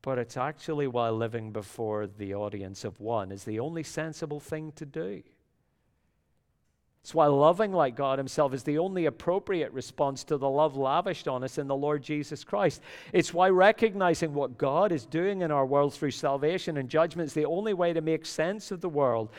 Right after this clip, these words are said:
and the sobering reality which drives us to vote, to devote everything we have and are to honoring and enjoying and obeying the one and only God, Father, Son,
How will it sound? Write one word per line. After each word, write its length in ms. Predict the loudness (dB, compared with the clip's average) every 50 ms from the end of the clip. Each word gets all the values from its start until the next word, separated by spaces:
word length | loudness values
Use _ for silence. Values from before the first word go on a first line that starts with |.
| -18 -18 -20 -6 -2
and 160 | 0 2 2
the 80 | 2 2
sobering 600 | 0 2 4 8 8 8 10 8 6 6 4 2
reality 680 | 0 2 4 4 6 6 6 8 6 6 4 4 2 0
which 320 | -2 -4 -4 -4 -8 -8
drives 560 | -2 2 4 4 4 4 4 2 0 0 -4
us 100 | -6 -6
to 160 | -2 -2 -2
vote, 320 | 0 2 0 0 0 -2 -2
to 100 | 0 0
devote 300 | 0 2 2 2 4 6
everything 560 | 6 6 6 4 2 -2 0 -2 -2 -2 0
we 120 | -2 -2
have 360 | 0 2 4 4 4 6 4 2
and 140 | 0 -2
are 240 | -2 0 0 0 0
to 120 | -2 -6 -8 -8 -4
honoring 520 | -2 -2 -2 -2 -2 0 0 0 0 -2 -6 -12 -18 -8 -4
and 140 | -2 -2 0
enjoying 640 | -2 -2 -2 -2 0 4 4 4 4 4 2 0 -4 -6
and 120 | -4 -4
obeying 800 | -4 -4 -6 -2 0 0 2 2 2 2 0 0 -2 -4 -6 -10 -12 -18 _ _
the 100 | -4 -4
one 300 | -2 -2 -2 -2 -2 -2
and 160 | -4 -4 -4 -4
only 260 | -6 -6 -6 -6 -6
God, 460 | -4 -4 -2 0 2 2 0 0 -4
Father, 560 | -10 -6 -4 -2 0 0 0 0 -2 -2 -4
Son, 500 | -6 -10 -8 -6 -6 -6 -6 -8 -12 -14